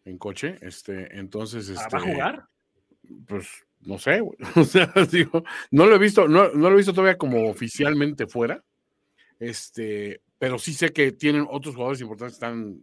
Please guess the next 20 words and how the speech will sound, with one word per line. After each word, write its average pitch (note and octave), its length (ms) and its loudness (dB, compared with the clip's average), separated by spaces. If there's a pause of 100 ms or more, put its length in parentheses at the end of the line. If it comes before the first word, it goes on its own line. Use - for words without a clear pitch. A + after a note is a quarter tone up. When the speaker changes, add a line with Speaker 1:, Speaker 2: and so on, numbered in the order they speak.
(140)
Speaker 1:
están G#2+ 300 -14
cuestionables. G#2+ 1040 -14 (720)
Y, C3 1040 -8 (380)
o C#3 100 -12
sea, C#3 140 -2
aparte, C#3 400 -4
el B2 80 -4
elemento E3+ 400 -6
kármico E3 400 -4
que C#3+ 100 -12
mencionó A2+ 340 -10
Luis, B2 320 -8
que G#2 300 -14
para B2+ 240 -6
mí D3 140 -4
f-, - 200 -14 (160)
cuenta C#3 300 -8
mucho, A2 320 -10
el A#2+ 60 -10
decir, G#2 340 -16